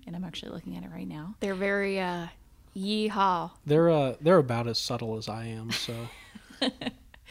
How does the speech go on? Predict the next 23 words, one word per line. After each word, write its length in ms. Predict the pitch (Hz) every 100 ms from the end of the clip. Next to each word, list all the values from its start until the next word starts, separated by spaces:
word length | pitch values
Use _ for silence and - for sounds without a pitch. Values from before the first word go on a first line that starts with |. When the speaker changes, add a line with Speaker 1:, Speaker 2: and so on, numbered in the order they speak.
| - 247 -
Speaker 1:
But 100 | 190
we 100 | 190
asked 220 | 196 165
Braden 300 | 180 175 175
to 100 | 175
join 240 | 175 170
us 120 | 170 170
on 120 | 175
this 120 | 170
episode 380 | 156 180 - 165
because 380 | - 165 160 180
not 160 | 175
only 420 | 180 175 175 170 - -
did 140 | 180
he 220 | 214 202 -
ask 320 | - 180 -
us 260 | 165 - -
to 180 | - 160
watch 300 | 147 143 165
it 120 | 147
and 160 | 156 147
review 280 | 151 254 196
it, 180 | 151